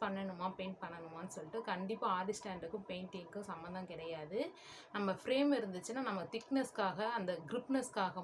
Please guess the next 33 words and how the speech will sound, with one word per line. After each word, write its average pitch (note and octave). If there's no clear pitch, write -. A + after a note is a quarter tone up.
மட்டும்தான் G#3
நம்ம F3
வந்து F3
அந்த F#3+
ஃப்ரேம் G#3+
யூஸ் F#3+
பண்றோம். F#3
அப்படியே G#3
இல்லைனாலும் A3
கீழே D4
நல்லா F#3+
மொத்தமான G3+
நியூஸ் B3
பேப்பர் E3
வச்சுட்டு F3
அதுக்கு C#4
மேல B3
நாம, F3+
நம்ம A3+
இப்போ G#3+
ஒரு G3
ஏ C4+
ஃபோர் C#4+
ஷீட்லேயே A3+
ஒரு G3
பிரிண்ட் A#3
அவுட் A#3+
எடுத்துட்டு G3
வரோம்னா F3+
அந்த A#3+
பிரிண்ட் A#3+
அவுட் C4+
மேல G#3